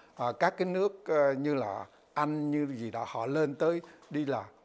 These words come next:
bảy, cái, cái, cái nợ công của họ lên tới bảy mươi tám phần trăm G D P, nhưng mà không ai đá động. Nhưng mà người ta lại lo bên phía Việt Nam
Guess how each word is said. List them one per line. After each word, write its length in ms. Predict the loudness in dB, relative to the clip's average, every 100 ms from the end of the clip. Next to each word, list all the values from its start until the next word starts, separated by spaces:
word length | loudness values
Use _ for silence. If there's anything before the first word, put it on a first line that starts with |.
| _
bảy, 320 | -2 0 0 -4
cái, 140 | -6 -6 -2
cái, 180 | -4 -2
cái 160 | -4 -2
nợ 320 | 2 2 2
công 340 | 2 0 0
của 180 | -2 -2
họ 200 | 0 0
lên 280 | 0 0 0
tới 260 | 2 2 0 -10 -4
bảy 200 | 0 0
mươi 140 | -2
tám 360 | 0 2 2 -4
phần 280 | -8 -12 0
trăm 200 | 2 2 -2 -16 _ _ -4
G 60 | 0
D 40 | 0 4
P, 40 | 4 2 -4 -8
nhưng 180 | -2 0
mà 80 | 0
không 260 | 0 -2 0
ai 180 | -2
đá 160 | 0 0
động. 200 | -2 -4 -2
Nhưng 120 | 0
mà 80 | 0
người 140 | 0
ta 160 | 0 0
lại 140 | 0
lo 320 | 4 6 6 2 -12 -4
bên 200 | -2 -2
phía 220 | -2 -4
Việt 220 | -4 -6
Nam 220 | -2 -2